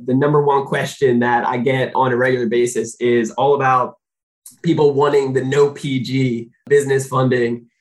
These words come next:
It's hilarious to me, but I, I understand. And there's value behind it. It's not gonna be that overnight, but,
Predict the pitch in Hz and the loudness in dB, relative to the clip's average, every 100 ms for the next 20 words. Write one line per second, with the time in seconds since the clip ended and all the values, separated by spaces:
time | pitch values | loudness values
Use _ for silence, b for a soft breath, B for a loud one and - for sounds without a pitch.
0 | 131 139 135 - - 170 190 233 214 196 | 0 0 0 -10 -4 0 2 4 4 2
1 | 185 180 180 175 160 160 147 151 151 175 | 0 2 2 2 -4 -4 -2 -4 -2 0
2 | 214 196 185 175 170 156 151 160 156 - | 2 0 -2 -2 -2 -4 -4 -6 -6 -10
3 | _ _ 156 160 131 151 170 165 135 131 | _ _ 0 0 2 2 2 0 -2 -4
4 | 135 127 147 - 165 160 165 151 156 147 | -2 -2 -2 -2 -2 -2 -2 -2 0 0
5 | 143 151 147 139 147 147 139 - 131 127 | 0 0 0 0 0 0 -2 -2 -2 0
6 | 107 | -4